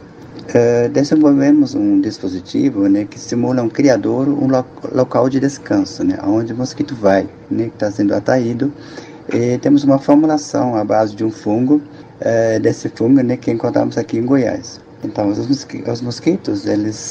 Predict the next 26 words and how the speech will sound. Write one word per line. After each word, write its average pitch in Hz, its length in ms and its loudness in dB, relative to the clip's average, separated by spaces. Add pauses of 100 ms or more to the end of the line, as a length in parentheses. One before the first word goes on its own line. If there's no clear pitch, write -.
(140)
são 107 160 -2
os 104 100 2
adultos 107 460 -2
que 113 160 -2
entram 117 320 0
nesses - 340 -2
dispositivos, 143 1000 -2
eles, 110 380 -6
é, 110 360 0
eles 104 220 0
se - 100 -6
contaminam, 139 720 4
se - 120 -4
infectam 113 540 -2
com 113 160 -6
fungo 123 440 0 (360)
e 127 160 2
depois 147 300 2
podem 143 260 4
sair 160 380 0 (340)
e 143 480 6
depois, 139 640 -2
é, 120 260 0
adoecem 117 600 0
e 135 40 6
morrem, 120 420 2